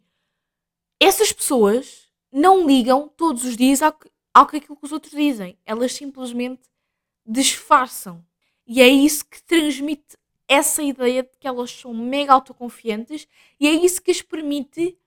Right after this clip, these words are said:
serem felizes. Porque todos nós ligamos um bocadinho ao que os outros dizem. A nossa reação é que vai ditar tudo. Mas também, lá está, eu ainda não sei o suficiente sobre isso para vos estar aqui a dar uma opinião concreta. Eu acho que há certas coisas que eu nunca vou saber o suficiente para vos dar uma opinião completa.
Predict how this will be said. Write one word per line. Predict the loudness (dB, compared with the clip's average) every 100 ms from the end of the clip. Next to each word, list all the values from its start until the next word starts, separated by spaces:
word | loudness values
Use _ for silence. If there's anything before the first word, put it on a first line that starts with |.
| _ _ _
serem | -4 -4 -4
felizes. | -12 -8 -8 -8 -16 _ _ _ _ _ _ _
Porque | -16 0
todos | 2 2 2
nós | 2 2
ligamos | 2 0 0 -4
um | -8
bocadinho | -10 -10 -8 -4
ao | -4
que | -4
os | -12
outros | -12 -14
dizem. | -10 -10 -10 -16 -20 _ _ _
A | 2
nossa | 4 4 4 2
reação | 4 2 2 -4
é |
que | -4
vai | -2 -2
ditar | -4 -4 -6
tudo. | -4 -10 -10 _ _ _ _
Mas | -6 -4
também, | -4 0 2 2
lá | -2
está, | -4 -2 0 0 -2 _ _ _ _ _ _ -2
eu | 0
ainda | 0
não | -2 -6
sei | -6
o |
suficiente | -10 -12 -14 -12 -12
sobre | -8 -6 -4
isso | -6 -8 -18
para | _ -12
vos | -12
estar | -2 0
aqui | 0 -4
a |
dar | -2
uma | 0
opinião | -2 -4 -8
concreta. | -8 -2 -2 -2 0
Eu | 4
acho | 4 0
que | -8 -8 -6 -4
há | -4
certas | -6 -14 -16
coisas | -14 -14 -14
que | -12
eu | -10
nunca | -8 -6 -6
vou | 0 0 0
saber | -2 -8 -8
o |
suficiente | -10 -14 -14 -12
para | -12
vos | -10
dar | -10
uma | -10
opinião | -10 -12 -12
completa. | -12 -12 -12 -14